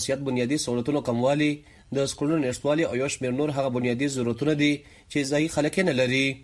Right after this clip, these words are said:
هغه وویل، تر ټولو لویه ستونزه په علاقه کښې د ناامني ده او د دغه ستونزو د حل لپاره کار کول دي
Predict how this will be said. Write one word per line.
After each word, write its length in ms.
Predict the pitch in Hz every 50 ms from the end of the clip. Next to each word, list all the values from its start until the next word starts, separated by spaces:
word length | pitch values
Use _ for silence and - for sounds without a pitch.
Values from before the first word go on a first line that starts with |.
| - - - 147
هغه 180 | 139 147 160 160
وویل، 240 | 156 170 165 156 -
تر 80 | 131 120 151
ټولو 240 | 151 151 143 131
لویه 180 | 143 147 135 123 -
ستونزه 280 | - 147 147 156 143 -
په 100 | 123 113
علاقه 240 | 120 123 120 120 151 147
کښې 140 | - - 151 131
د 120 | 127 127 139
ناامني 360 | 143 - 170 170 156 131 123 117
ده 240 | 127 131 127 131 131 127 - -
او 140 | 135 139 151
د 100 | 147 143 151
دغه 120 | 143 151 147 -
ستونزو 260 | - 160 170 170 156 147
د 80 | 127 139
حل 120 | 143 147 156
لپاره 340 | 151 - 156 156 156 - - 139
کار 180 | 139 143 - - 120
کول 280 | 117 135 143 147 151 151
دي 80 | 156